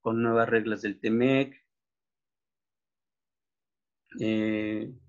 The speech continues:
aquí mencionan sobre la inhibi-, el, cómo afectaría en la in-, en la inversión,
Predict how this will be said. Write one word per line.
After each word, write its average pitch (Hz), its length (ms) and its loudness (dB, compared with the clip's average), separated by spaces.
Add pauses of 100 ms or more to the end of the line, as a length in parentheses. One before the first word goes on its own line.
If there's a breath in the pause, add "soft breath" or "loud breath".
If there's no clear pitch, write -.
(440)
aquí 120 340 0
mencionan 120 500 6
sobre 110 400 2
la 107 160 2
inhibi-, 110 500 2 (340)
el, 107 840 0 (180)
cómo 131 340 8
afectaría 117 580 4
en 127 100 8
la 117 60 6
in-, 113 200 2
en 107 440 4
la 107 100 4
inversión, 143 920 2